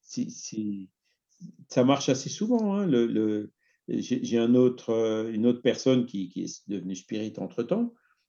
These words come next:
Ben, quand ils étaient jeunes, ils faisaient bouger le guéridon, mais le guéridon, euh, il lévitait à un point qu'ils étaient obligés de se lever, de lui courir après dans le couloir.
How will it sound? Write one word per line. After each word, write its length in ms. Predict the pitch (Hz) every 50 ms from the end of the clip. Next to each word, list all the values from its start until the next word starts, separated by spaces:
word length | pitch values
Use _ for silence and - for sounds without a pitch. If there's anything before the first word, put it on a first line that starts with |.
| _ -
Ben, 160 | 120 110 110
quand 240 | 107 117 104 - -
ils 160 | 110 95 98
étaient 200 | 104 - - 110
jeunes, 300 | 92 107 123 139 160 165
ils 60 | 135 123
faisaient 260 | - 110 101 107 101
bouger 300 | 95 104 113 104 113 110
le 60 | 104
guéridon, 420 | - 107 98 101 113 135 196 226
mais 100 | 196 131
le 60 | 117 104
guéridon, 600 | 104 110 107 107 117 120 156 165 175 165 139 123
euh, 60 | 117
il 280 | 117 117 117 117 117 120
lévitait 420 | 120 120 117 120 120 - 165 170
à 140 | 165 139 123
un 80 | 117 110
point 320 | - - 139 139 180 214
qu'ils 200 | - - 120 107
étaient 180 | 113 113 - 113
obligés 260 | 110 104 - - 135
de 60 | 131
se 120 | - - 117
lever, 320 | 107 104 107 110 151 175
de 120 | 170 139 113
lui 140 | 107 107
courir 360 | - - 117 107 110 107 98 104
après 340 | 104 92 - - 147 165
dans 120 | 160 135 117
le 60 | 107
couloir. 560 | - - - 117 113 131 156 185 185 185 170